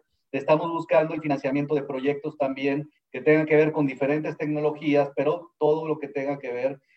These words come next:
con energía re-, renovable. Por ejemplo, paneles solares en los techos de cualquier cantidad de empresas que todavía, eh, tienen oportunidad de poner paneles,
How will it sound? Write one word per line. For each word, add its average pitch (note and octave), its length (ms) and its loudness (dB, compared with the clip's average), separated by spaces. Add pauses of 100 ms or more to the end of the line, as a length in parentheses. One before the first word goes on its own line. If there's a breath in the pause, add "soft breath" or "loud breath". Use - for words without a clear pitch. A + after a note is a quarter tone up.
(100)
con C3 160 -4
energía B2+ 340 0
re-, C3+ 320 -4
renovable. A#2+ 460 0
Por B2 180 -8
ejemplo, C#3+ 420 -2
paneles D3+ 420 0
solares D3 540 2 (300 soft breath)
en B2+ 140 -6
los C3 200 -4
techos D3+ 460 4
de C#3 220 -2
cualquier C3+ 480 -2
cantidad C#3+ 400 0
de D3 60 0
empresas C#3 440 -2
que C3 120 -10
todavía, C3 880 -2 (360)
eh, B2 300 -6
tienen C#3+ 300 4
oportunidad C3+ 480 -2
de C#3 60 0
poner C3+ 280 0
paneles, C#3 400 0